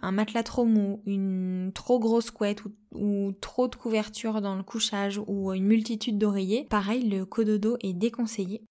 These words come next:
Si la pièce est trop chaude également ou le bébé est trop couvert, vous pouvez pas pratiquer le co-, le cododo.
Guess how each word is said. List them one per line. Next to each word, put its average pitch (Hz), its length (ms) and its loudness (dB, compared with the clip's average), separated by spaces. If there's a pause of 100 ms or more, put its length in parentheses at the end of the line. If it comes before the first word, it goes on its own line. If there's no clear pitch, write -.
(300)
Si - 180 2
la 233 120 6
pièce 294 240 4
est 214 60 4
trop - 180 2
chaude 269 260 4
également 208 540 2
ou 202 100 0
le 196 80 0
bébé 208 540 2
est 190 240 -2
trop - 260 2
couvert, 233 560 0
vous - 200 -10
pouvez 196 160 -4
pas 269 180 4
pratiquer 226 420 -4
le 202 120 -2
co-, - 200 -10
le 196 160 0
cododo. 208 560 0